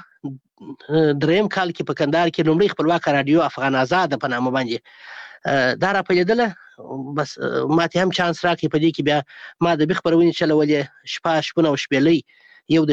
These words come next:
شپول په نامه خپرونه وه چې حقیقتونه وه، یو، آه، دغه وه، آه، د، د هیواد په مطبوعاتو کې یو لږ د، د مطبوعاتو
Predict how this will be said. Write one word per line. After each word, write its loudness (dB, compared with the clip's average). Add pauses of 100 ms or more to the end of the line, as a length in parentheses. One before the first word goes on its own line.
شپول 0
په 0
نامه 2
خپرونه 2
وه 2
چې -6
حقیقتونه 0
وه، 2 (680)
یو، 4 (340)
آه، 2
دغه 0
وه، 2 (420)
آه، -4 (100)
د، 0 (160)
د -2 (120)
هیواد 2
په -2
مطبوعاتو -2
کې -2 (460)
یو 4 (680)
لږ 4 (220)
د، 0 (160)
د 2 (640)
مطبوعاتو -2